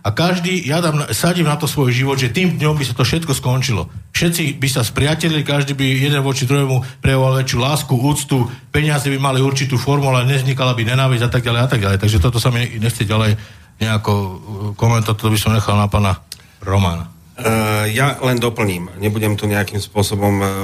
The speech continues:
Speaker 2: vás tu nejak unavovať a zaťažovať informáciami ešte ďalšími. Sú popísané v knihe. Ale <clears throat> vrátim sa ešte k tej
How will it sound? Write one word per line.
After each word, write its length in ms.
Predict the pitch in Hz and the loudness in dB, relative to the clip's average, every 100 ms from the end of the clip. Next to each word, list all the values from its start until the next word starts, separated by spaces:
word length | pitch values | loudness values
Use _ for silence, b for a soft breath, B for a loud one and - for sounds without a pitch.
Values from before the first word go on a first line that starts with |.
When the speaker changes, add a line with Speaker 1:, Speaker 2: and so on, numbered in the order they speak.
| 98 | -4
Speaker 2:
vás 160 | 98 | -6
tu 160 | - 101 | -4 0
nejak 240 | 95 85 | 0 -2
unavovať 400 | 104 98 98 95 | 0 2 2 2
a 100 | 95 98 | 0 0
zaťažovať 400 | 92 92 92 87 | 0 -2 -2 -4
informáciami 640 | 90 95 90 85 87 87 | -6 -4 -2 -4 -6 -6
ešte 240 | 87 - 87 | -6 -8 -2
ďalšími. 400 | 92 95 90 85 | 0 0 0 -2
Sú 240 | 82 101 | -4 -8
popísané 400 | 101 104 92 95 | -6 -6 -2 -2
v 140 | 85 - | -2 -2
knihe. 260 | 98 82 78 - - - | -2 -2 -4 -16 -20 -6
Ale 320 | 98 92 87 85 - - - | 0 0 -2 -6 -10 -8 -4
<clears throat> 400 | - 127 104 - | 0 0 -2 -4
vrátim 260 | 110 120 127 | -2 -2 -4
sa 160 | - | -6
ešte 160 | 110 - | -8 -8
k 160 | |
tej 20 | - | -8